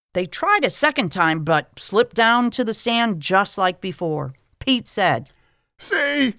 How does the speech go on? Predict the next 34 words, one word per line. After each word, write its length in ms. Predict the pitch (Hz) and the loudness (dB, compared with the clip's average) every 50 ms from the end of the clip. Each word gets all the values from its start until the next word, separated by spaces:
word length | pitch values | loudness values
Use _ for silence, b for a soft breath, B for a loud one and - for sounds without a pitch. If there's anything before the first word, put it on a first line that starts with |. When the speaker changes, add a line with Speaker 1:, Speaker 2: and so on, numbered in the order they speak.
| - - - | -12 -4 0
Speaker 2:
I 240 | - 269 294 285 | 4 4 4 4
knew 320 | 262 214 202 254 277 269 214 | 4 4 6 8 8 8 8
it 120 | 170 139 | 6 4
wouldn't 320 | 180 185 170 143 131 123 117 | 4 4 4 4 2 -4 -4
work." 520 | 131 185 214 214 208 220 214 - - _ _ _ _ _ _ _ _ _ _ _ _ _ _ _ _ _ | 0 2 4 6 6 4 2 0 -6 _ _ _ _ _ _ _ _ _ _ _ _ _ _ _ _ _
Penny 200 | - 131 139 104 | 2 4 4 4
glared 340 | 82 73 92 107 107 90 65 | 2 2 4 4 4 4 2
at 100 | - - | 0 -4
Pete, 300 | - 107 101 - - - - _ _ _ _ _ _ | -6 -6 -6 -6 -8 -16 -20 _ _ _ _ _ _
turned 220 | - 131 143 123 - | 2 4 4 4 2
to 60 | - | 0
Freddie 300 | - 135 127 90 78 71 | 0 0 0 0 -2 -6
and 120 | 64 71 | -6 -4
said, 320 | - - 123 87 - - _ _ _ _ _ _ - | 0 0 0 0 0 -4 _ _ _ _ _ _ -4
Speaker 1:
"Oh, 180 | - 277 277 | 0 0 0
Freddie, 400 | 233 - - 247 240 233 233 226 | 0 0 0 2 2 2 0 0
this 240 | 208 190 294 277 - | 0 0 0 0 0
was 180 | 233 262 262 262 | 0 0 0 0
a 80 | 262 | 0
great 720 | 247 226 208 - 277 294 285 285 302 339 339 349 320 - - - | -2 -2 -4 -6 -6 -4 -4 0 2 2 2 2 0 -4 -6 -8
idea, 880 | 247 247 285 302 311 302 262 - 339 339 349 370 370 330 294 226 175 - b b b b b b b | -6 -4 -2 -2 -2 -4 -4 -2 -2 0 0 2 2 0 0 -2 -4 -6 b b b b b b b
but 140 | - 302 269 | -4 -2 -2
we 120 | 320 285 | -2 -4
can't 340 | - - - 339 339 330 - | -4 -2 -2 -2 -2 -2 -4
climb 340 | - 311 320 320 311 302 320 | -2 0 2 2 2 2 0
up 240 | 349 370 370 - | 0 0 0 0
and 140 | 311 277 254 | 2 2 2
hold 240 | 240 285 302 302 262 | 4 2 2 4 4
on 220 | 302 285 294 285 | 2 4 2 2
to 120 | 269 - 294 | 0 0 -2
your 180 | 285 311 330 | -4 -4 -2
skin. 460 | 320 - - - - 349 381 370 349 262 | -2 -2 -2 -4 -4 -6 -6 -4 -4 -4
It's 240 | 196 - - - | -4 -4 -6 -6
just 460 | - 202 - - 302 311 262 - - | -6 -4 -4 -2 -2 -2 -2 -6 -8